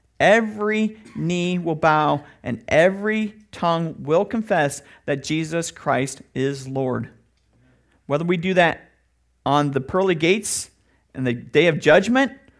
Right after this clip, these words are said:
or if we do that now, he says, "If you do it now, you'll be rewarded for what you have to go through. If you do it then, you're gonna go to hell." That's as simple as that, right?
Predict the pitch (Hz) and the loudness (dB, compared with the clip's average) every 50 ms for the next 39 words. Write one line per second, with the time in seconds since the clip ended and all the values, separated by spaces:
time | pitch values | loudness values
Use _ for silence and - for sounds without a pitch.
0 | _ _ _ - - 135 135 135 - 156 139 143 143 175 202 214 202 202 202 202 | _ _ _ -6 -2 -2 -2 -2 -2 -4 -4 -4 -4 -4 -2 2 2 4 4 2
1 | 202 - - _ - - 143 160 180 180 165 156 143 131 127 117 - - _ _ | 0 -2 -12 _ -12 -8 -4 0 2 2 2 2 2 0 -2 -4 -8 -14 _ _
2 | _ _ _ - - 156 151 - 180 170 170 160 160 151 - - 151 147 139 135 | _ _ _ -10 -10 -8 -2 2 4 4 4 2 0 -4 -4 -6 -2 -2 -2 -2
3 | 131 135 156 185 214 247 262 247 - 175 170 175 175 170 175 175 180 175 156 208 | -4 -2 -2 0 2 2 0 0 -2 -4 -2 0 2 2 2 2 0 0 -2 -2
4 | - 139 135 - - 143 139 127 131 135 135 135 151 143 160 175 185 190 190 196 | -4 -4 -6 -4 -4 -2 -2 -2 -2 -2 -4 -2 -2 0 0 2 2 4 4 4
5 | 202 202 202 196 - - - - _ _ - 143 131 135 143 151 151 151 - 160 | 2 2 0 -2 -10 -16 -20 -20 _ _ -6 -6 -4 0 0 0 0 0 -2 -6
6 | 156 151 147 143 143 - 151 135 143 139 139 131 135 - - 120 120 113 110 - | -2 0 0 -2 -2 -4 -4 -2 0 0 0 0 -2 -8 -8 -6 -6 -6 -6 -8
7 | - _ _ _ _ _ _ - 127 127 117 139 131 120 120 156 175 202 220 175 | -12 _ _ _ _ _ _ -6 -6 -4 -2 -2 -2 -2 0 2 2 2 2 2
8 | - 151 165 165 175 180 190 185 185 - _ _ _ _ _ - 131 120 123 131 | 0 0 0 2 2 2 0 0 -4 -6 _ _ _ _ _ -10 -8 -2 -2 -2
9 | 143 147 143 143 143 139 135 135 131 120 120 117 101 - - _ _ _ _ _ | -2 0 0 0 0 2 2 2 2 2 2 0 -2 -4 -10 _ _ _ _ _
10 | _ _ _ _ _ _ _ _ _ _ _ _ _ _ _ _ _ _ _ _ | _ _ _ _ _ _ _ _ _ _ _ _ _ _ _ _ _ _ _ _
11 | _ - 131 127 - 139 123 - - 165 151 151 156 147 139 139 - - 135 127 | _ -12 -12 -10 -10 -10 -10 -6 -4 -4 -4 -4 -4 -4 -4 -4 -4 -4 -2 -2
12 | 123 - - - 120 117 127 147 156 - | -2 -4 -6 -8 -6 -4 -4 -4 -6 -8